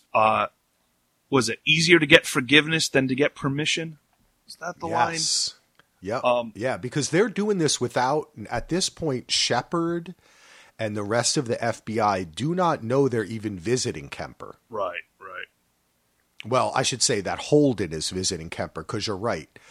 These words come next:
Speaker 2: Even though Tench goes along and lets him do it and drops him off and all that and agrees not to tell anyone,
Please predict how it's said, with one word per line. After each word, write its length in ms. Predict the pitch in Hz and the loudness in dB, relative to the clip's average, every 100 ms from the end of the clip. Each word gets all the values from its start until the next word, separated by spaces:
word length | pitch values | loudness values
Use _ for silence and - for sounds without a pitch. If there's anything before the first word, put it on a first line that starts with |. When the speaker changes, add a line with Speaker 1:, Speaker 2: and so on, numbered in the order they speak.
| - - - | -20 -20 -4
Speaker 2:
Even 300 | 147 185 170 | 0 2 4
though 140 | 131 | 2
Tench 440 | - - 156 139 - | 0 -2 -2 -2 0
goes 240 | 123 110 | 0 2
along 460 | 113 139 247 175 98 | -2 -4 -4 -4 -4
and 180 | 101 | -6
lets 320 | 107 123 - - | -2 0 2 0
him 220 | 120 98 | 0 -4
do 300 | 104 247 143 | 0 2 2
it 220 | 82 - | -2 -8
and 180 | 110 98 | -8 -8
drops 440 | 92 95 101 - 107 | -4 -2 0 -2 -6
him 120 | 87 | -4
off 360 | 117 123 107 107 | -2 0 -2 -4
and 100 | 90 | -4
all 160 | 87 | -4
that 480 | 104 151 92 82 - _ - - - - | -2 -2 -2 -4 -10 _ -20 -20 -20 -12
and 220 | 104 104 - | -8 -8 -8
agrees 460 | 107 113 127 120 | -8 -2 -2 0
not 180 | 113 95 | 0 -2
to 80 | - | -4
tell 300 | - - 247 | -6 0 2
anyone, 640 | 139 85 71 71 69 76 | 0 -2 -8 -10 -10 -12